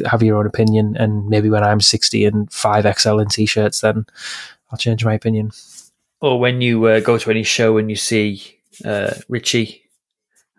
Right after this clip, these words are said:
Speaker 2: over by his tent by himself, you know what to do.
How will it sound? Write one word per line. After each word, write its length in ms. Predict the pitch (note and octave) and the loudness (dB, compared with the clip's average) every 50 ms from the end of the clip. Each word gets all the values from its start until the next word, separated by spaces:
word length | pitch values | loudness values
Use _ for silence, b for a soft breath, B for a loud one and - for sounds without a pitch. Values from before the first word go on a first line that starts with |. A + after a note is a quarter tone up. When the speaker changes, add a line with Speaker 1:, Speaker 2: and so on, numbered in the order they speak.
| _ _ | _ _
Speaker 2:
over 440 | A2+ A#2 A2 G2 A2 G#2+ G2 - - _ _ _ _ _ _ _ _ _ _ _ _ _ _ _ _ _ _ | 0 0 2 4 4 2 2 0 -6 _ _ _ _ _ _ _ _ _ _ _ _ _ _ _ _ _ _
by 120 | G#2 G#2 G#2 | -2 0 2
his 120 | G#2 - | 2 0
tent 240 | - - G#2+ G2+ - | 0 -2 -2 -2 0
by 80 | G2 G2+ | -2 -2
himself, 540 | G#2 G2 F#2+ - G2+ G2+ G2 F#2+ - - - _ | -2 -2 -2 0 0 0 0 -2 -4 -12 -14 _
you 40 | - | -6
know 80 | G#2 F#2+ | -6 -4
what 100 | - - | -4 -6
to 80 | - | -6
do. 180 | - - F#2+ - | -8 -8 -10 -12